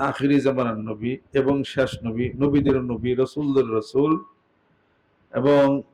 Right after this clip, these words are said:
যার কথায় আল্লাহ পাক যার আশাকে পূরণ করার জন্য গোটা বিশ্ব পৃথিবীর সব আইন কানুন আল্লাহ পাক উল্টাইছেন। এবং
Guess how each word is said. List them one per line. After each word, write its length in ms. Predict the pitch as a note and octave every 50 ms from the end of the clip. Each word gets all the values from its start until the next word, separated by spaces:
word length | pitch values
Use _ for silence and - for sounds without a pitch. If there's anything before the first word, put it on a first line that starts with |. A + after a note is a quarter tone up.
| _ - A2+ A2
যার 220 | C#3 C#3 C#3+ C3+ C3+ - -
কথায় 400 | C#3 C3+ C#3 C#3 C#3+ C3+ C3 C3 - - A#2+
আল্লাহ 240 | B2+ B2 B2+ C3 B2+ - -
পাক 160 | B2 A#2+ A#2 A2+ G#2+ G#2+ G#2 A#2+
যার 200 | B2+ B2+ B2+ A#2+ - - B2 C3
আশাকে 400 | - - C#3 C#3 - - B2+ A#2+ A#2 A2 - _ _
পূরণ 260 | - B2+ B2+ C3+ C#3 C#3 C3+ -
করার 240 | - C3 C3 B2+ A#2+ G#2+ B2+
জন্য 160 | A#2+ A#2 A#2 A#2 G#2+ A#2
গোটা 180 | B2+ B2+ B2+ A#2+ B2
বিশ্ব 200 | B2+ B2 - - C3+ - -
পৃথিবীর 400 | - C3 A#2+ - C3+ B2+ B2+ A#2 A2+ - - -
সব 240 | B2 A#2+ B2 A#2+ - - - _ _ _ _ _ - _ _ _ _ _ -
আইন 260 | - B2+ C3+ C#3 C#3 C#3 C3+ -
কানুন 280 | C3 B2+ B2+ C3 C3+ C3+ C3 - A#2+
আল্লাহ 220 | A#2+ A#2+ B2 A#2 - -
পাক 120 | A#2 A2 - - A2
উল্টাইছেন। 580 | A2 G#2+ - - G#2+ G#2+ G#2+ - - G#2 G#2 G#2+ - - - - - - - - - - - - _ _ _ _ _ _ -
এবং 160 | A#2+ C3+